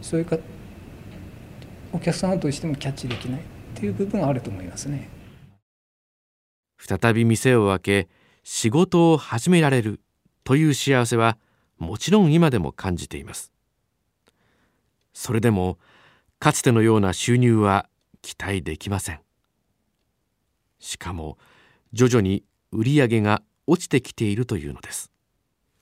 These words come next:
Speaker 2: 岩手県産業復興相談センターによりますと、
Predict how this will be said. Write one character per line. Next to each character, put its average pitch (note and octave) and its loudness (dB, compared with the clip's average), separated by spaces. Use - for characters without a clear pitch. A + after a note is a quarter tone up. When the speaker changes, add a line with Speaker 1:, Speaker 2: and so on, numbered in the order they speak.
Speaker 2:
岩 F#3 4
手 A3+ 0
県 A#2 0
産 D3 2
業 C#3 4
復 B2+ -4
興 C3+ 2
相 B2+ 2
談 A#2 2
セ A#2 -2
ン G2+ -2
タ D#2+ -6
ー - -6
に C#2 -8
よ D2 -6
り D2+ -8
ま D2+ -6
す - -14
と、 - -14